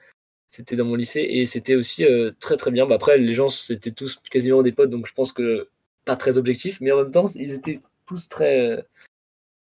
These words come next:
très positifs, donc, euh, je sais pas trop quoi en tirer, mais c'était retour positif.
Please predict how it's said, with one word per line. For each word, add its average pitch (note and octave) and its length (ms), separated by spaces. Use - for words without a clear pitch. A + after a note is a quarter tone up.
très A#2+ 200
positifs, A#2+ 440
donc, A2 220
euh, A2 320
je A#2 120
sais - 120
pas D#3+ 100
trop D#3 160
quoi D#3 140
en C#3+ 40
tirer, D3+ 260
mais D3 140
c'était A#2+ 600
retour C3 220
positif. - 460